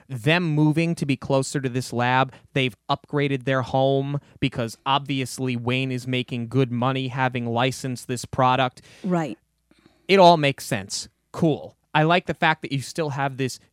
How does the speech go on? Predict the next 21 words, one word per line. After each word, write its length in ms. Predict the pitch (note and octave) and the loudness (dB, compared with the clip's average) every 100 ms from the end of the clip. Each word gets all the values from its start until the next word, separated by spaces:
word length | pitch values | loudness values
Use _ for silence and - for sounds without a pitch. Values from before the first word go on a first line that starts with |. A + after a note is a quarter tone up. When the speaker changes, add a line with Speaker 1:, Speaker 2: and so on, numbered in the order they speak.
| B2+ | -10
Speaker 1:
zany 580 | A2+ B2 D3+ E3 E3 | -4 0 0 0 -2
Doc 420 | D3+ A#2+ C#3+ D#3+ B2 | -2 2 4 4 0
Brown 340 | C3+ C#3+ C#3+ | 2 2 0
house 360 | C3 C#3 C#3 - | 0 0 0 -4
with 140 | B2+ | -2
all 180 | B2 C#3 | 0 2
of 120 | C3 | 0
the 120 | C#3 | -2
inventions 580 | B2+ B2 B2 C3+ C#3+ C3+ | -4 -4 -4 -4 -4 -4
around 320 | C3 C3 C3+ | -4 -2 -2
it. 120 | C#3 | -4
Wayne 360 | C3 A#2 C#3+ E3+ | -4 -6 -6 -6
is 100 | D#3 | -8
still 360 | - C#3 C3 A#2+ | -6 -2 -2 -2
Wayne. 360 | G#2+ F#2 D2+ - _ - - - _ - | -4 -8 -14 -20 _ -20 -20 -20 _ -12
Speaker 2:
Yeah, 360 | G#3 G#3+ E3+ A#2+ - | -4 -2 -2 -6 -14
the 220 | F#3+ G#3+ | -6 -6
time 440 | G3+ - G#3+ A#3+ C4 | -6 -8 -4 0 -2
jump 300 | B3+ B3+ A#3 | -2 -4 -6
totally 520 | - F#3+ F#3+ F#3+ F#3+ | -10 -12 -8 -8 -8
works, 420 | E3+ E3+ F3 - | -8 -8 -8 -12